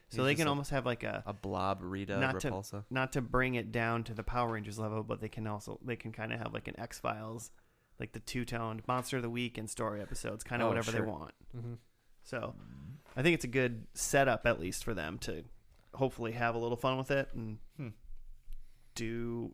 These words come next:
Speaker 1: different things.
Speaker 3: Mm-hmm.
Speaker 1: So that'd be, that's cool.
Speaker 2: Hmm.
Speaker 1: But on the bad side, uh, their costumes looked terrible, I thought.
Speaker 3: Yeah,
Speaker 1: Bad.
Speaker 3: the budget has really gone
Speaker 1: And,
Speaker 3: down for
Speaker 1: and
Speaker 3: this, it
Speaker 1: every,
Speaker 3: seems.
Speaker 1: yeah,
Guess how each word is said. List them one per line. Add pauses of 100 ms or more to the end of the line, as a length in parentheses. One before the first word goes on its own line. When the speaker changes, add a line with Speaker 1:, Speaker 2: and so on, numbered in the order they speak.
Speaker 1:
different
things.
Speaker 3:
Mm-hmm. (100)
Speaker 1:
So
that'd
be,
that's
cool.
Speaker 2:
Hmm. (420)
Speaker 1:
But (360)
on
the
bad
side, (340)
uh,
their
costumes
looked
terrible, (280)
I
thought. (420)
Speaker 3:
Yeah,
Speaker 1:
Bad.
Speaker 3:
the
budget
has
really
gone
Speaker 1:
And,
Speaker 3:
down
for
Speaker 1:
and
Speaker 3:
this,
it
Speaker 1:
every,
Speaker 3:
seems.
Speaker 1:
yeah,